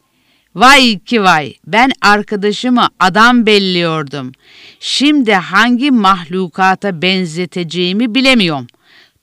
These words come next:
Tuh ulan, sana bakarak öküzün gadasını alayım." "Niye celalleniyorsun kardeşim?"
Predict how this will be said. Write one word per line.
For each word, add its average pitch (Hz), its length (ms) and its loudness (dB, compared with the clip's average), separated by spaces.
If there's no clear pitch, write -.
Tuh 294 260 0
ulan, 214 420 2
sana 254 340 0
bakarak 254 580 0
öküzün 240 580 0
gadasını 240 800 2
alayım." 170 560 0
"Niye 349 400 6
celalleniyorsun 247 1000 2
kardeşim?" 220 760 0